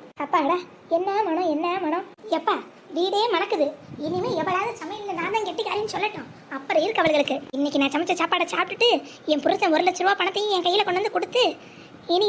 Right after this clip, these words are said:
எல்லாமே நான் தானே சொல்லணும். அடடடடடடடா, என்ன இது?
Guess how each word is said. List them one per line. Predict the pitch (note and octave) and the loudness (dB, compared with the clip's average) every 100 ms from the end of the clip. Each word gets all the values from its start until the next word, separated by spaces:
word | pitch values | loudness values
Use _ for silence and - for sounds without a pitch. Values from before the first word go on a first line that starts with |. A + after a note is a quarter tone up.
| D#4+ | 4
எல்லாமே | G4 G4+ A4+ | 4 4 4
நான் | F4+ G4 | 4 4
தானே | G#4+ G#4+ | 4 2
சொல்லணும். | F#4 G#4 D4 - - | 2 2 0 -4 -4
அடடடடடடடா, | C4+ E4 D#4 E4 D4+ D4+ C#4+ C4+ C4+ C4+ D#4 G4 C#4+ - - - C#4 | 0 4 4 4 6 4 4 4 4 2 4 4 2 -4 -16 -2 2
என்ன | D#4+ A4 | 4 4
இது? | E4+ | 6